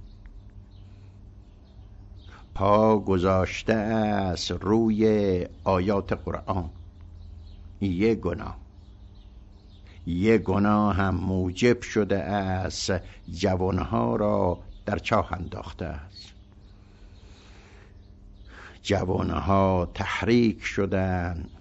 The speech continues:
جوانها به آنها نگاه کردن، العیاذ بالله جوانها فاسد شدن. گناه اون جوانها هم در نامهٔ عمل او نوشته می شود،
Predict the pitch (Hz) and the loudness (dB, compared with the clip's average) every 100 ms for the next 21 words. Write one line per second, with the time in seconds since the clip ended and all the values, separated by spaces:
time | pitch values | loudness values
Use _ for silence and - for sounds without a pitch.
0 | - - - - 82 92 98 95 92 92 | -20 -20 -20 -16 -4 0 0 0 0 -2
1 | 76 98 98 98 92 87 98 104 92 98 | 0 2 2 0 -2 -4 -4 -2 -2 -2
2 | 85 101 95 87 95 117 117 - 104 90 | 0 0 0 -2 2 2 0 -4 -6 -6
3 | 85 95 87 80 73 - - - - - | -2 -2 -2 -4 -8 -14 -18 -20 -8 0
4 | 107 95 92 95 98 90 95 90 87 82 | 2 2 0 0 0 -2 -4 -2 -4 -2
5 | 85 104 104 98 92 - - 87 85 104 | 0 0 0 0 -2 -6 -12 -14 -6 0
6 | 98 90 95 87 104 95 - 95 87 - | 0 0 -2 -4 -4 -4 -4 -4 -4 -2
7 | 131 127 - 104 95 95 87 85 85 - | -2 -2 -6 -4 -2 -2 -4 -6 -10 -16
8 | - - - - - - - - - - | -20 -20 -20 -20 -20 -20 -20 -20 -20 -20
9 | - - 104 101 101 120 117 101 85 95 | -20 -4 0 0 0 -4 -4 -4 0 2
10 | 90 90 85 - - - 117 98 78 101 | 2 -2 -8 -14 -20 0 2 4 2 -2
11 | 98 95 110 113 104 113 107 107 92 78 | -2 -2 0 2 0 0 0 2 0 -4
12 | - - - - - 95 90 92 90 98 | -12 -20 -20 -12 -2 0 2 2 0 0
13 | 95 73 110 104 101 107 - 95 98 - | -2 -4 -8 -8 -8 -6 -2 -2 -2 -4
14 | 90 85 - 90 76 - - 73 | -4 -4 -6 -6 -8 -10 -12 -12